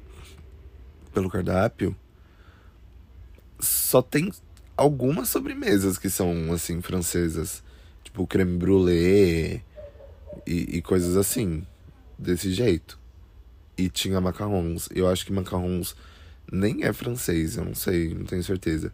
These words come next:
Macarrons, pra quem não sabe, são aquelas bolachinhas coloridinhas que tem um recheinhozinho assim no meio,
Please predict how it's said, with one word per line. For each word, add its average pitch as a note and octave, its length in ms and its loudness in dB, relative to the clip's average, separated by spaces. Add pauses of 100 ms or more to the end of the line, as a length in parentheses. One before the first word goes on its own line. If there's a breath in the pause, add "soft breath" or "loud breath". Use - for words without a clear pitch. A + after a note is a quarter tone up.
(640 soft breath)
Macarrons, F#2+ 540 4
pra F2+ 160 2
quem F2+ 140 0
não F2 80 2
sabe, F#2 260 2
são F2+ 200 0
aquelas F2 280 0
bolachinhas F2 580 0
coloridinhas E2+ 760 0
que - 80 -14
tem F2 160 -4
um - 20 -2
recheinhozinho E2 760 0
assim E2 160 -4
no F2 120 -4
meio, F2+ 260 4